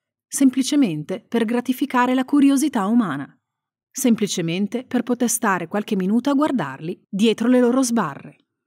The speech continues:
Cosa impariamo allora della loro vera natura e delle loro abitudini in queste prigioni? Cosa si imparerebbe dei vostri veri gusti, inclinazioni e abitudini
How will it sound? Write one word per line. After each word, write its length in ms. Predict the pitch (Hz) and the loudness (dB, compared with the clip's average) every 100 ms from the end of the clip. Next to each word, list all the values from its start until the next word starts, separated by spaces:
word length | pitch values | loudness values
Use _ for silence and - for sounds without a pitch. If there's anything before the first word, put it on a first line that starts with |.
| _ _ _ | _ _ _
Cosa 220 | - 285 | -2 4
impariamo 500 | 294 254 220 202 165 | 4 4 0 0 -2
allora 520 | 151 151 165 160 160 _ | -4 -4 -2 -4 -8 _
della 260 | 196 196 | -4 -2
loro 260 | 208 220 202 | 0 0 0
vera 220 | 196 190 | 0 -2
natura 520 | 175 160 160 147 143 - _ | -2 -4 -6 -8 -10 -18 _
e 100 | - | -6
delle 220 | 190 208 185 | -2 0 0
loro 240 | 196 196 | 0 0
abitudini 600 | 170 170 180 180 170 156 | -2 -4 -4 -4 -4 -4
in 100 | 151 | -6
queste 300 | 170 160 170 | -6 -6 -6
prigioni? 680 | 160 151 170 185 202 208 _ _ _ _ _ _ | -8 -8 -6 -4 -4 -8 _ _ _ _ _ _
Cosa 260 | 269 254 | 0 2
si 140 | 247 240 | 2 2
imparerebbe 760 | 226 220 214 214 196 170 165 | 2 0 -2 -2 -4 -4 -6
dei 140 | 160 170 | -4 -4
vostri 360 | 175 170 190 | -4 -6 -6
veri 240 | 180 190 185 | -2 -2 -2
gusti, 680 | 185 190 - - 175 - _ | -4 -4 -4 -6 -8 -10 _
inclinazioni 880 | - 220 240 220 - - 240 233 196 | -2 2 2 0 -2 0 0 2 -2
e 40 | |
abitudini 720 | 175 165 175 247 240 190 - | -4 -6 -2 0 0 -2 -6